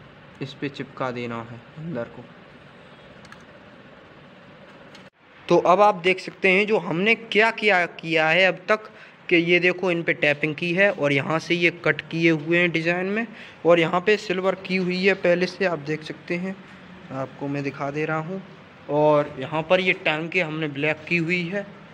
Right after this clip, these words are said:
बिल्कुल जो total चीज़ है वो हम आपको दिखा दे रहे हैं। और ये जो हमारा black टंगा हुआ है यहाँ पे भी हमने कर दिया है,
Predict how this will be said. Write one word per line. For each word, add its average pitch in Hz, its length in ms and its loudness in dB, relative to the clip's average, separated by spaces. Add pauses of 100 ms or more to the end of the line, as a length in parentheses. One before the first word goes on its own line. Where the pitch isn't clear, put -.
(200)
बिल्कुल 170 320 -4
जो 196 80 0 (160)
total 214 380 4
चीज़ 185 380 -2
है 214 160 2 (420)
वो 180 140 -2
हम 185 220 -4
आपको 175 340 -2
दिखा 170 340 0
दे 175 160 0
रहे 147 280 -2
हैं। 180 280 -8 (520)
और 139 520 2 (400)
ये 180 260 4
जो 175 220 -2
हमारा 147 420 -2
black 156 420 0
टंगा 170 200 2
हुआ 175 320 4
है 196 80 4
यहाँ 147 200 0
पे 160 180 -6
भी 170 120 -2
हमने 170 260 0
कर 170 220 -2
दिया 175 300 -2
है, 180 100 -10